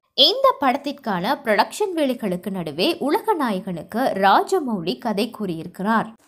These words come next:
நடிகர் கமல்ஹாசன் அவர்கள் தரப்பிலிருந்தும் இதற்கு கிரீன் சிக்னல் கிடைத்துவிட்டதாக சொல்லப்படுகிறது. இந்த தகவல் கோலிவுட், டாலிவுட் திரையுலகை பரபரப்பாக மாற்றியிருக்கிறது.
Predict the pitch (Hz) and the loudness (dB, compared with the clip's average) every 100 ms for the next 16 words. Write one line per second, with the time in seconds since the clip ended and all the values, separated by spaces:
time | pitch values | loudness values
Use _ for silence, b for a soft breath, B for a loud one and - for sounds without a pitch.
0 | - 240 277 453 415 415 415 240 294 466 | -6 4 4 4 2 0 4 2 2 0
1 | 466 440 359 311 302 294 - 208 208 - | 0 2 0 0 0 -2 -2 -2 -2 -2
2 | 226 202 180 330 403 269 247 269 269 202 | -2 -2 -2 -2 0 -2 -2 -2 -2 -2
3 | 262 403 - 349 247 302 294 226 226 294 | -2 -2 0 0 2 0 0 0 0 0
4 | 269 254 226 196 170 262 302 294 247 240 | -2 -2 -2 0 0 0 2 2 2 -2
5 | 185 180 170 165 214 - B B B 262 | -6 -4 -6 0 2 0 B B B 4
6 | 381 523 494 294 233 226 285 220 220 247 | 4 4 2 2 2 2 2 4 4 4
7 | 320 339 247 220 220 262 277 - 233 196 | 2 0 2 2 2 2 -2 -2 -4 -4
8 | 180 143 - 285 294 262 262 415 370 262 | -2 -2 0 -2 2 4 6 6 2 0
9 | - 170 262 240 185 196 160 - 185 170 | -2 -2 -2 -4 -6 -8 -10 -10 -10 -4
10 | 214 | 0